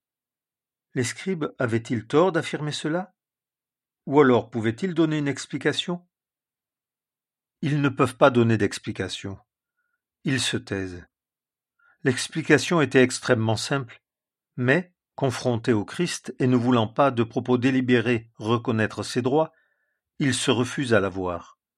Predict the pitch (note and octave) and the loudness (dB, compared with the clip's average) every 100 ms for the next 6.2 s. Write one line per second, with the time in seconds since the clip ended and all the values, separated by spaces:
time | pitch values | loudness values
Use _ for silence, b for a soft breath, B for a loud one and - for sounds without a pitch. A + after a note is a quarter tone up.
0 | _ _ _ _ _ _ _ _ G#2+ A#2 | _ _ _ _ _ _ _ _ -2 2
1 | B2 A2+ C#3+ - - _ _ B2+ A2+ C3 | 2 2 -4 -6 -10 _ _ -6 2 4
2 | A2+ - B2 G#2+ G#2+ G#2 G2+ G2+ F2 - | 4 0 -4 -2 -2 -2 -4 -6 -10 -14
3 | _ _ _ _ _ _ _ D3 B2+ B2 | _ _ _ _ _ _ _ 2 6 6
4 | D3+ C3 A2+ G#2+ A2+ G#2+ - A#2 C3+ C#3+ | 4 4 6 4 2 -2 -2 -2 0 0
5 | G#2 - G#2 G#2+ - G#2 G2 - - F#2+ | -2 -2 -2 -2 -4 -6 -6 -10 -12 -14
6 | F2 | -14